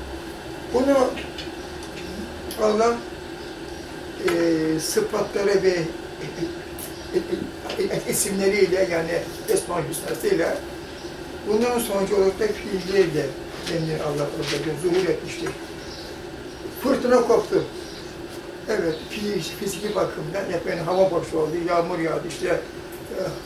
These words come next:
hava bo-, e, kebab taş hava boşluğu,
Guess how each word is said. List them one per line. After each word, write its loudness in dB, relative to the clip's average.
hava 4
bo-, -4
e, -2
kebab 4
taş 6
hava 4
boşluğu, -2